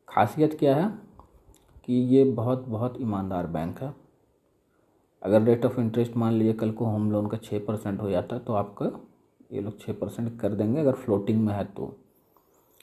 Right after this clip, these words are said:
बहुत ईमानदार ऑर्गेनाइजेशन है, और ईमानदार इंसान, ईमानदार ऑर्गेनाइजेशन से, के साथ काम करने में अलग ही मज़ा है। लेकिन ये बहुत कंजर्वेटिव ऑर्गेनाइजेशन है।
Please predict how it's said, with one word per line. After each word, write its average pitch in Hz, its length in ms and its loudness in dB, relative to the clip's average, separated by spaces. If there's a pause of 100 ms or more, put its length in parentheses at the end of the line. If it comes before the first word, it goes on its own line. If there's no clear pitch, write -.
(1000)
बहुत 127 280 4
ईमानदार 117 800 0
ऑर्गेनाइजेशन 110 580 0
है, 160 60 -2
और 165 220 0
ईमानदार 104 460 0
इंसान, 101 600 -2
ईमानदार 92 440 -2
ऑर्गेनाइजेशन 98 560 -2
से, - 160 -10
के 95 220 -6
साथ 101 340 -6
काम 95 200 -4
करने 92 260 -2
में 135 140 -4 (300)
अलग 101 200 4
ही 113 80 6
मज़ा 110 300 2
है। 110 140 -6 (2250)
लेकिन 127 380 2
ये 147 100 4
बहुत 131 300 4
कंजर्वेटिव 104 600 0
ऑर्गेनाइजेशन 90 640 -6
है। 139 160 -8